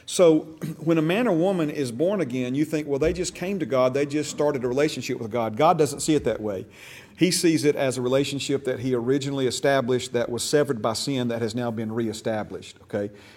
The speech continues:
And so it's, it's, it's a beautiful thing. The next part of this is to make compatible or consistent.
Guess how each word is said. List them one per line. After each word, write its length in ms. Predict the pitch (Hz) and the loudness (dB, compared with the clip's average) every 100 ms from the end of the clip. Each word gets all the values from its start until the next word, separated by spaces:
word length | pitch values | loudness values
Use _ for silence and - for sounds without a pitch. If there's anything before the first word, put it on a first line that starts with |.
| - | -12
And 100 | 104 | -4
so 120 | 120 | -2
it's, 160 | 113 | -2
it's, 260 | - 131 - | -4 -4 -4
it's 240 | - 117 | -8 -6
a 60 | 117 | -6
beautiful 400 | 98 123 120 110 | -2 -2 -2 -4
thing. 340 | - 120 98 - - - - - - | 0 0 -2 -8 -20 -20 -20 -20 -6
The 80 | 180 | 2
next 500 | 202 262 262 - - | 6 6 2 -6 -2
part 200 | - 170 | 4 4
of 120 | 160 | 4
this 360 | 151 147 147 - | 4 4 2 -6
is 360 | - 147 135 - - | 2 2 2 -2 -4
to 120 | 165 | 0
make 400 | 151 160 175 - | 4 4 2 -4
compatible 720 | - 147 - 160 156 143 143 | -6 -4 -2 0 2 2 0
or 160 | - 139 | 2 2
consistent. 880 | 135 123 113 214 - - 110 - | 0 -6 0 2 2 -2 -10 -12